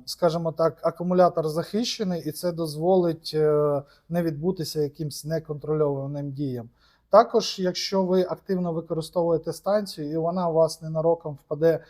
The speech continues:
з невеликої висоти, з одного метра, з нею теж нічого не відбудеться. Виробник заявляє про те, що вона, е, залишиться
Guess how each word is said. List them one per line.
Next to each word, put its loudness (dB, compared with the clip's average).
з -8
невеликої -2
висоти, -4
з -4
одного -6
метра, -4
з -10
нею 2
теж 0
нічого -6
не -6
відбудеться. -8
Виробник -4
заявляє 0
про -16
те, -2
що -4
вона, 0
е, 0
залишиться 2